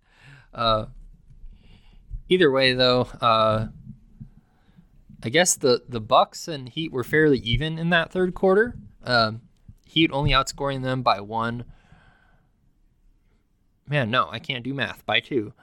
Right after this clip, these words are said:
<laughs> uh, in that, uh, third quarter. So Bucks deficit was still only four points at that point, ninety-three to ninety-seven. Uh, Chris Middleton had twenty-three points, three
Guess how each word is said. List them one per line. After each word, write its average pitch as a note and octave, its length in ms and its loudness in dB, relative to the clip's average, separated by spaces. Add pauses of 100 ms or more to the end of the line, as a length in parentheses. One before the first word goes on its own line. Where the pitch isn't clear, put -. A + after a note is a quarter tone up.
(100)
<laughs> - 180 -2
uh, A#2 460 2 (600)
in A#2+ 160 -8
that, A#2 260 2
uh, A2 400 2
third A#2+ 300 2
quarter. D#3 560 2
So A2 400 -2 (100)
Bucks D3 260 0
deficit C#3+ 440 -4
was B2+ 140 -2
still D3 280 0
only F3 240 2
four D#3+ 220 0
points D#3+ 380 0
at - 20 -2
that E3 180 0
point, E3+ 260 -6
ninety-three C#3+ 480 0
to C3 80 -4
ninety-seven. D3 720 -2 (560)
Uh, A#2 160 -4
Chris - 260 -2
Middleton D3 360 0
had A2+ 200 0
twenty-three C#3 380 0
points, C#3+ 340 -2
three D3 220 2